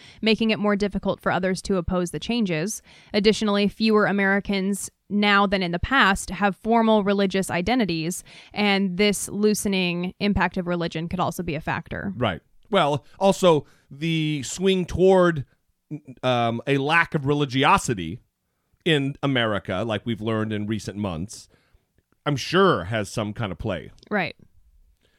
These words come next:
Speaker 2: Number, number four.
Speaker 1: Despite these shifts in attitudes, seventy-two percent of Americans say that the state of moral values is getting worse in this country rather than better.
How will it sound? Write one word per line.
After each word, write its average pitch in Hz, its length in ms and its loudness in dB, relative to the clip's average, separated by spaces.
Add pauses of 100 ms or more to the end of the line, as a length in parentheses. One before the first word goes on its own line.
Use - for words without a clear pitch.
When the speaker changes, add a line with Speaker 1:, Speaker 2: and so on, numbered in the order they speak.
(180)
Speaker 2:
Number, 135 800 0 (800)
number 131 200 -6
four. 185 380 4 (420)
Speaker 1:
Despite 240 500 2
these 269 180 0
shifts - 320 -2
in 285 80 -2
attitudes, 196 720 0
seventy-two 226 560 2
percent 214 320 -2
of 196 80 -2
Americans 196 560 0
say 208 220 0
that 185 260 -2
the 196 80 -6
state - 320 0
of 190 140 -2
moral 208 280 2
values 196 460 2
is 190 140 -6
getting 196 280 0
worse 311 300 0
in 208 80 0
this 202 140 -2
country 170 480 -4
rather 180 300 -2
than 190 200 -2
better. 214 400 0